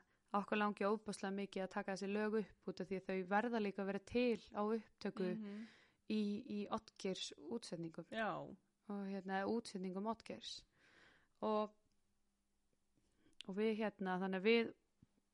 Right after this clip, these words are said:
Speaker 1: förum svona eitthvað, já, að hugsa það og svo bara viku seinna fæ ég símtal frá honum Hafsteini sem að er, sem sagt, uh, formaður minningarsjóðs Oddgeirs Kristjánssonar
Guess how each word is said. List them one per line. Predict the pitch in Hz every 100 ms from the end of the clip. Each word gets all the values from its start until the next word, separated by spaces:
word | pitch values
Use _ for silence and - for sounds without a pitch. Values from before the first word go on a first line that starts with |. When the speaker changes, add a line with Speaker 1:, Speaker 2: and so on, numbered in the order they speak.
| _ _ -
Speaker 1:
förum | - 220 208
svona | 202 185
eitthvað, | - 185
já, | 156
að | 180
hugsa | 214 - 202
það | 175
og | 180
svo | 247
bara | 233 214
viku | 214 269 262
seinna | 190 175 175 175 _ - - - _ - - -
fæ | 233
ég | 233
símtal | - 262 240 190 180
frá | - 196 196 196 - - _ _
honum | 202 202
Hafsteini | 233 - - 190 180 208
sem | - 190
að | 190 190 -
er, | 202
sem | - 202
sagt, | 180 185 - - 277 285 _ _ -
uh, | 190 185 185
formaður | 180 220 196 190 180 180 - - -
minningarsjóðs | 208 202 175 - 185 175
Oddgeirs | 180 - 180 -
Kristjánssonar | - 190 - 165 156 160